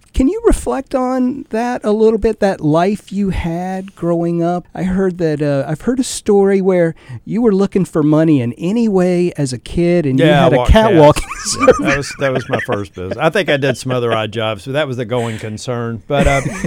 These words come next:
Speaker 1: <laughs>
Speaker 2: no, actually, uh, so when I was born, uh, in Jacksonville, Florida, I had three older sisters, and we were li-, literally at that time living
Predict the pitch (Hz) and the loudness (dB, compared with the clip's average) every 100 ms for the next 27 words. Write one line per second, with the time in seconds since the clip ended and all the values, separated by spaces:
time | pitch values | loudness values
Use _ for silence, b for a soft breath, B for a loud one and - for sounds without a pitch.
0 | 214 - 180 170 - 175 175 202 214 - | -8 -6 -6 -6 -4 0 4 4 2 0
1 | 180 147 131 147 131 123 - 151 139 131 | 0 0 -4 -4 -2 -4 -6 -4 -4 -4
2 | 135 - - - 147 147 180 190 160 135 | -8 -14 -20 -18 -14 -4 -2 0 0 -2
3 | 110 131 143 147 117 95 107 B B B | -6 -2 -2 -2 -4 -8 -12 B B B
4 | _ _ _ _ - 143 123 131 120 127 | _ _ _ _ -8 -2 -2 0 -2 0
5 | 120 - 127 123 - 117 101 92 98 113 | -2 -4 -6 -6 -6 -8 -8 -10 -12 -14
6 | - 113 120 - 127 117 113 110 - 113 | -10 -8 -8 -8 -4 -4 -4 -8 -8 -10
7 | - 101 95 90 - 127 120 147 143 127 | -10 -14 -12 -14 -12 -10 -6 -6 -4 -6
8 | 120 139 143 139 - 147 156 131 120 113 | -4 -4 -6 -10 -8 -6 -4 -4 -4 -6
9 | 123 123 120 - 117 107 104 107 113 123 | -6 -6 -8 -10 -10 -8 -10 -12 -8 -6
10 | 139 123 117 110 | -4 -4 -6 -6